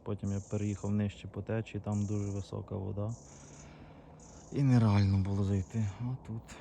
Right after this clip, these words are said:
всюди лід. Думав, що щось потепліло трошки і розтопиться, а ні. Так що і на тому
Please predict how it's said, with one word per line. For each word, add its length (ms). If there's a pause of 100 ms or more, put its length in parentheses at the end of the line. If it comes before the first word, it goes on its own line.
(120)
всюди 420
лід. 300
Думав, 300
що 140
щось 380 (320)
потепліло 800
трошки 420
і 280 (240)
розтопиться, 600 (120)
а 40
ні. 280 (2750)
Так 140 (120)
що 100 (140)
і 60
на 160
тому 300